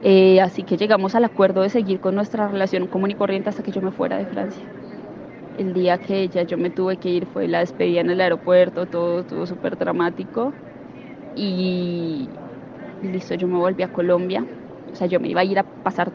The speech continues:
tusa en Asia, pero pinches fronteras estaban todas cerradas. Así que tuve que volverme a Colombia. Y nada, para mí fue como muy difícil superar toda esta relación con él porque yo de verdad estaba muy, muy enamorada y él simplemente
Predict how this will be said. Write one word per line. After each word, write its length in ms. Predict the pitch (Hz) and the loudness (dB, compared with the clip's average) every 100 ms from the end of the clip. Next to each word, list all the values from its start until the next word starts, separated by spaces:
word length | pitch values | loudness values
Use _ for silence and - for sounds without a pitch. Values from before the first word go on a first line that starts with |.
| - | -2
tusa 320 | 185 185 185 | 0 2 2
en 120 | 185 185 | 4 4
Asia, 320 | 185 - 208 | 4 2 -2
pero 180 | 190 185 | -2 -6
pinches 440 | - 196 - 185 | -4 -6 -4 -8
fronteras 340 | - 185 - | -4 -4 -4
estaban 160 | 185 185 | -4 -4
todas 160 | 180 175 | -4 -4
cerradas. 320 | 180 98 - - - - - | -4 -4 -6 -12 -16 -16 -12
Así 160 | 190 175 | -10 -8
que 100 | 185 | -4
tuve 220 | 185 190 | -2 -2
que 160 | 208 | -2
volverme 400 | 202 196 185 180 | -2 0 0 -2
a 20 | 180 | -4
Colombia. 440 | 185 185 185 196 - - - - - - 101 - - - - - - - - - - - - | -2 -2 -2 -6 -8 -18 -16 -16 -16 -16 -16 -16 -16 -16 -16 -16 -14 -16 -16 -16 -16 -16 -2
Y 100 | 190 | 0
nada, 220 | 185 170 | 2 0
para 220 | 147 180 | -2 -2
mí 120 | 180 180 | -2 -2
fue 200 | 175 175 | -4 -4
como 220 | 196 190 | -4 -4
muy 240 | 185 180 | -2 -2
difícil 380 | 180 190 196 190 | -4 -4 -4 -4
superar 360 | 196 196 196 196 | -6 -4 -2 -2
toda 160 | - 196 | -4 -6
esta 180 | - | -6
relación 380 | 196 185 190 101 | -6 -4 -4 -4
con 140 | 98 98 | -4 -6
él 80 | - | -6
porque 220 | 98 - | -10 -8
yo 80 | 101 | -4
de 60 | |
verdad 140 | 101 98 | -4 -4
estaba 220 | - 101 | -6 -2
muy, 180 | 90 180 | 0 0
muy 180 | 90 175 | 0 2
enamorada 600 | 175 175 175 170 170 - - - | 2 0 0 2 0 -2 -10 -6
y 60 | 190 | -4
él 80 | 90 | -4
simplemente 680 | - 95 98 90 90 101 | -6 -6 -2 -2 -2 -4